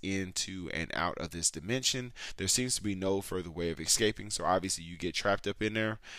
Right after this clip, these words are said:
There's no way that you're getting up out of there unless you have one of these eyes, at least from what we know. Um, and obviously the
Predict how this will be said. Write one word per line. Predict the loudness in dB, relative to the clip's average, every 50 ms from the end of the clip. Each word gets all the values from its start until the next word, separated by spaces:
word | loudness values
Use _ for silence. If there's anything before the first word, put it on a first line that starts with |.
| -14 -14 -10
There's | -8 -8 -6 -2
no | 0 2 2
way | 4 4 2
that | 2 0 -4
you're | -6
getting | -2 -2 -2 -2 -2
up | 0 4 6
out | 6 6
of | 6 4
there | 4 4 4 4 4
unless | 2 0 0 0 -2 -2
you | 0
have | 0 0 0 0
one | -2 -4 -4 -4
of | -4
these | -6 -4 -4 0
eyes, | 2 4 4 4 2 2 0 -2
at | -2 -2 -4 -4 -6
least | -4 -2 0 0 0 0 -4
from | -8 -10 -10 -6 -2
what | -2 -2 0 0
we | -2 0 2
know. | 4 4 4 4 2 -2 -8 -12 -12 -10 -10 -8 -2
Um, | 0 0 2 2
and | 6 8
obviously | 8 8 8 8 4 4 2 2
the | -2 -4 -6